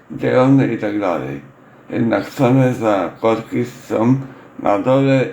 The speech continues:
interfejsy są te same. Obecnie dysponuję, no, iPhone'em dziesięć S,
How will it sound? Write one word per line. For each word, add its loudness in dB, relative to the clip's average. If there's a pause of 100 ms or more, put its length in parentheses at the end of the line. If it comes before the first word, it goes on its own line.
interfejsy -6
są -8
te -4
same. -4 (720)
Obecnie 0
dysponuję, 0 (720)
no, -4
iPhone'em 2
dziesięć -4
S, -8